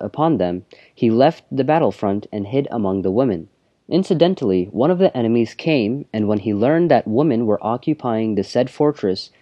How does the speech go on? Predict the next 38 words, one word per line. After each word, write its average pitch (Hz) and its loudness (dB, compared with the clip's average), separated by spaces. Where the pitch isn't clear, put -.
he 110 2
immediately 104 2
attacked 139 -2
it. 73 -6
The 107 2
women 175 4
said - -2
to 143 -2
Hassan, 95 -4
"Rise 151 4
up 185 2
and 135 0
take 143 0
a 123 0
sword 151 2
to - -14
face 104 -2
the - 0
enemy," 104 0
but - -4
he 151 -2
did 139 0
not 127 -2
do 139 -2
so. 73 -10
Like 113 0
others, 139 2
he 117 -2
covered 139 -2
himself 104 -2
with 120 -4
a 104 0
veil 107 2
and 110 -2
went 127 -2
to 143 -2
the 127 0
back 101 -2